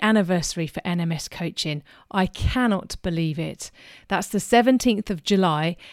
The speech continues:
And to celebrate, I am launching Gap membership, which you will have heard me speak about before.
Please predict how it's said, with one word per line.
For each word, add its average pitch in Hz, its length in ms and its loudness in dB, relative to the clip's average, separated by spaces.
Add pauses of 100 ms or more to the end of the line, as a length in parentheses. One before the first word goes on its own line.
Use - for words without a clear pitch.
(140)
And 208 160 0
to 247 120 -2
celebrate, 220 640 4
I 190 160 2
am 196 160 2
launching 190 460 -2
Gap 170 260 -4
membership, 165 680 -6
which 202 320 -6
you 190 80 -2
will 196 100 0
have 202 120 -2
heard 185 280 -4
me 170 160 0
speak - 360 -4
about 165 180 -4
before. 165 420 -6